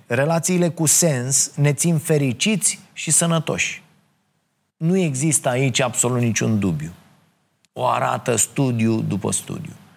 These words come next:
Nu e vorba de bani, nu e vorba de faimă, nu e vorba despre nimic altceva în afară de relațiile cu sens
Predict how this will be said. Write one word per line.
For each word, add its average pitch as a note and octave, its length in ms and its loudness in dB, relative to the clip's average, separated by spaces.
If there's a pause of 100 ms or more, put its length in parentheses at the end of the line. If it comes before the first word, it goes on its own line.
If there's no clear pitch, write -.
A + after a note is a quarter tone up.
(320)
Nu C#3 140 0
e D#3 60 4
vorba C3 280 0
de F#2 120 -6
bani, C#3 360 0
nu B2+ 80 2
e A#2+ 80 2
vorba G2+ 300 2
de E2+ 80 -4
faimă, C3 480 0
nu A#2 120 2
e A2 80 4
vorba A2+ 320 2
despre G#2 480 0 (280)
nimic C3+ 520 2
altceva A#2 540 0
în B2 120 0
afară C#3+ 320 2
de B2 240 0
relațiile B2 800 0
cu G#2+ 200 -6
sens F3+ 800 2